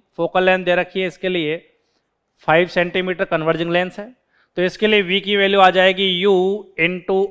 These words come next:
F upon U plus F। तो ये वैल्यू आ गई V equal to माइनस हंड्रेड upon माइनस का फ़िफ़्टीन, तो प्लस का ट्वेंटी by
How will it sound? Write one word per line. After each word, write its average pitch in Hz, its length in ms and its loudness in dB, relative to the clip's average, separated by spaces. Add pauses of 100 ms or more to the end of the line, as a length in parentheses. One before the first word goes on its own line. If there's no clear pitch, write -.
(120)
F 175 340 4 (640)
upon 165 540 2 (520)
U 175 140 2 (640)
plus 143 320 -4 (380)
F। 117 180 -10 (240)
तो 151 60 -10
ये 180 160 2
वैल्यू 196 300 6
आ 185 80 8
गई 185 200 4
V 190 220 0
equal 185 320 -2
to 160 80 -4 (500)
माइनस 180 520 4
हंड्रेड 180 340 4
upon 185 300 0
माइनस 175 340 0
का 185 140 0
फ़िफ़्टीन, 160 540 -6 (280)
तो 165 40 -10
प्लस 185 300 0
का 185 160 4
ट्वेंटी 175 500 -2
by 170 220 6